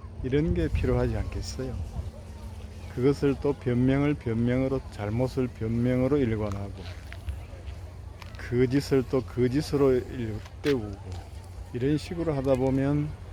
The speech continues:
안 된다. 우리 그 지금 전 대통령도 제주도 휴-,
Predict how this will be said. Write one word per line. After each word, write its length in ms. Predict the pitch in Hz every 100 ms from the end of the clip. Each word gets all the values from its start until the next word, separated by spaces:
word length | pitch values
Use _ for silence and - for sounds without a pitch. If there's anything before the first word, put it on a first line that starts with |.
| - - - - - - - -
안 200 | 113 107
된다. 360 | 104 113 107 92 85 - - - - - - - - - - - - - - - - - - - - - - - - - - - - - - - - - - - -
우리 440 | 139 131 143 143 131
그 460 | 135 131 131 123
지금 460 | - 123 123 120 113
전 220 | 135 127
대통령도 840 | 117 107 117 107 104 101 101 113
제주도 460 | 107 123 123 120 127
휴-, 160 | 131